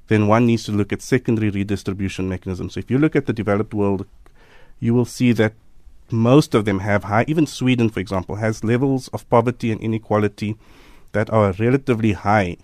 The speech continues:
shockingly high, if you just took out their transfer systems.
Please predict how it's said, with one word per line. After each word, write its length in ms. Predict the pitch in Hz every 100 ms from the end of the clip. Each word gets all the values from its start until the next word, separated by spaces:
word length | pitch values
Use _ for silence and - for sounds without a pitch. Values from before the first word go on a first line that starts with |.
| _
shockingly 480 | - 147 - 120 107
high, 280 | 95 95 87
if 160 | - 107
you 40 |
just 220 | 107 123 - - - - - - -
took 140 | 131 123
out 200 | 107 107
their 80 | 101
transfer 400 | 113 107 107 101
systems. 560 | 98 - - - -